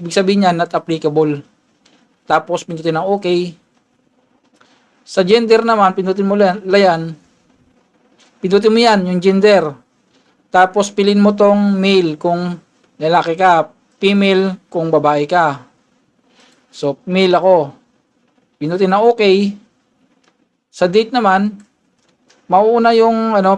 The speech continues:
petsa. Tapos yung buwan. Tapos yung taon. Pagka napilapan mo na yan, i-double check mo lahat.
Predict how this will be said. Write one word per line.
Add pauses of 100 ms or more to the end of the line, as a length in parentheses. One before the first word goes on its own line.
petsa. (1400)
Tapos
yung
buwan. (2000)
Tapos
yung
taon. (3000)
Pagka
napilapan
mo
na
yan, (240)
i-double
check
mo
lahat.